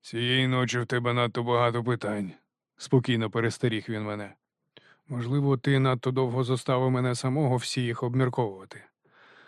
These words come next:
Коли ми майже щоночі зустрічалися, часто розмовляли, і я постійно був зайнятий, то не думав так багато, а тепер думаю.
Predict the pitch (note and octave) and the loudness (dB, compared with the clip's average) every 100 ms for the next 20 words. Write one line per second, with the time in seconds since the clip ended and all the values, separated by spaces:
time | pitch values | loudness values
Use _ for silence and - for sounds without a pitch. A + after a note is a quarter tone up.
0 | - - B2 C#3+ C3+ C3 C3 B2+ B2 - | -20 -4 4 4 6 4 4 2 0 0
1 | C3+ C3+ B2+ A#2+ A#2 - B2 A#2 C3+ B2+ | 2 4 2 -2 -2 -2 -2 0 2 0
2 | - B2+ C3+ B2+ C3+ A#2+ A#2+ A2+ A#2 C3+ | 0 -2 0 -2 -2 -4 -2 -2 0 0
3 | B2 A2+ A#2+ A#2 B2 - B2+ B2+ B2 A#2+ | 0 -2 -2 -2 -4 -2 0 0 0 -2
4 | A#2+ C3+ C#3 B2 B2 A2+ - - - C3 | 0 2 2 2 0 -2 -8 -16 -2 0
5 | B2 C#3+ D#3+ A#2+ A#2 G#2 G#2+ G#2+ G2+ G#2 | 2 4 4 4 0 -2 -4 -4 -8 -10
6 | G#2 A#2 E3 A#2+ B2 A2+ | -10 -6 -4 -4 -4 -4